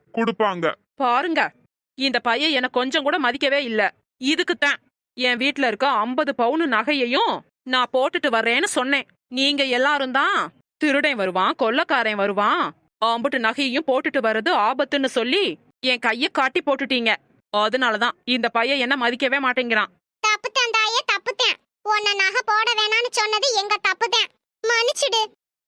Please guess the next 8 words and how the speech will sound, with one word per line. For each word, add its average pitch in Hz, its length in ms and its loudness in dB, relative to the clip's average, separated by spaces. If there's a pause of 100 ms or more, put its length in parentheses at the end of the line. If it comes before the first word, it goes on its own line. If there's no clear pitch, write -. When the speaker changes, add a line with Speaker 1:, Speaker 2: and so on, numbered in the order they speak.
(120)
Speaker 2:
பரவாயில்ல, 269 480 0
பரவாயில்ல, 269 500 0
இருக்கட்டும். 269 500 0 (280)
Speaker 1:
கூல் 247 240 0
ட்ரிங்க்ஸ் 285 300 -2
தானே 220 200 0
மேடம், 156 440 -2 (380)
இப்போ, 233 320 -2